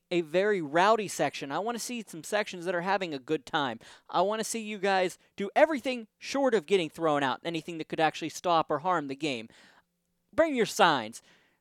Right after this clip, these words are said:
Get that face paint on. Have a good time. At the end of the season, whenever I decide who wins Mitch's Challenge, they might get something out of it.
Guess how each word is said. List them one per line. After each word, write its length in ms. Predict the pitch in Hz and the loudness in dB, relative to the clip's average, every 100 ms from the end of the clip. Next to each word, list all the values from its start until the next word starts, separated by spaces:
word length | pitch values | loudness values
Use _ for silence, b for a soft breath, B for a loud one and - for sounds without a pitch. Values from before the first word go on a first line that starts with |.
| _ | _
Get 200 | - 403 | -2 2
that 220 | 311 202 | 6 6
face 300 | - 196 165 | 4 2 0
paint 200 | - 175 | -2 -4
on. 140 | 160 160 | -2 0
Have 240 | 226 233 | 0 0
a 60 | 196 | 0
good 320 | - 180 156 | 0 -2 -2
time. 400 | 170 156 120 123 b b b b - | -2 0 0 -4 b b b b -10
At 140 | 165 | -6
the 120 | 165 175 | -2 0
end 140 | 269 | 0
of 80 | 277 | -2
the 80 | 269 | -4
season, 460 | - 294 277 226 | -4 -4 -4 -2
whenever 260 | 185 226 233 | 0 2 4
I 100 | 240 | 2
decide 380 | 220 - 240 208 | 2 2 2 2
who 160 | 247 | -2
wins 540 | 214 180 247 269 269 - - | -2 2 2 0 -12 -14 -4
Mitch's 400 | 208 - 208 - | -4 -4 -12 -8
Challenge, 560 | - 185 254 349 - b b b b b | -2 0 -2 -4 -8 b b b b b
they 180 | - 220 | -2 0
might 280 | 277 294 233 | 2 0 0
get 180 | 320 349 | -4 -2
something 460 | - 165 - 131 | 0 0 0 -2
out 180 | 120 117 | -2 -2
of 120 | 120 | -2
it. 120 | 123 | -4